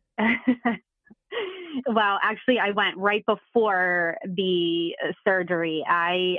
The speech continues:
um, was chosen to present at the, um, International Suicide, uh, International Association for Suicide Prevention, and it was in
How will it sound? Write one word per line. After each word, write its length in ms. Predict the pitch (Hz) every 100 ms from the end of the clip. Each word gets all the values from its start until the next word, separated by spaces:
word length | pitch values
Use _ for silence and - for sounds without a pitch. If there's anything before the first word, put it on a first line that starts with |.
| -
um, 540 | 170 156 160 156 175 - _ _ _
was 380 | 185 196 185 180 160 _ - - - -
chosen 480 | 202 190 190 180 170 -
to 460 | 180 175 175 175 - _ _ _ _ _
present 540 | - 214 175 185 180 165 -
at 240 | 180 170 - _
the, 400 | 202 185 175 170 -
um, 200 | 165 160
International 560 | 190 190 175 170 190 175 - _ _ _ _
Suicide, 760 | 208 190 185 - 160 165 165 170 - _ _ _ _ _
uh, 60 | 196 - _ _
International 540 | 233 262 226 208 - 190
Association 540 | 196 190 202 185 190
for 120 | 180 175
Suicide 360 | 180 175 170
Prevention, 520 | - 165 165 170 269 262
and 100 | 196
it 60 |
was 140 | 185 185
in 160 | 180